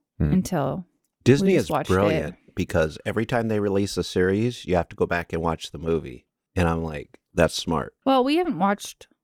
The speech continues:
Speaker 2: I mean, like, I, I think we saw the first, like, two Avengers maybe, and then Thor, but we had kids in all those years, so we didn't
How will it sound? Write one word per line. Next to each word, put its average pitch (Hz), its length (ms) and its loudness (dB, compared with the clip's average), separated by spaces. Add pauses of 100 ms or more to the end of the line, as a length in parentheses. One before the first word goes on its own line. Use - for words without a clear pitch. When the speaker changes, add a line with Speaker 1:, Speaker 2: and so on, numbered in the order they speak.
Speaker 2:
I 208 80 0
mean, 226 140 2
like, 233 180 -4
I, 170 380 -2
I 190 40 -4
think 233 180 0
we 247 100 2
saw 202 180 0
the 190 80 -2
first, 185 340 -4
like, - 140 -4
two 180 220 0
Avengers 208 440 0
maybe, 208 440 0 (220)
and 180 120 2
then 175 220 2
Thor, 185 400 -2 (120)
but 147 280 -4
we 175 140 0
had 175 140 -2
kids 180 280 -4
in 170 80 -2
all 143 120 0
those 151 240 -6
years, 147 260 -6
so 160 120 -8
we 165 80 -2
didn't 170 320 -4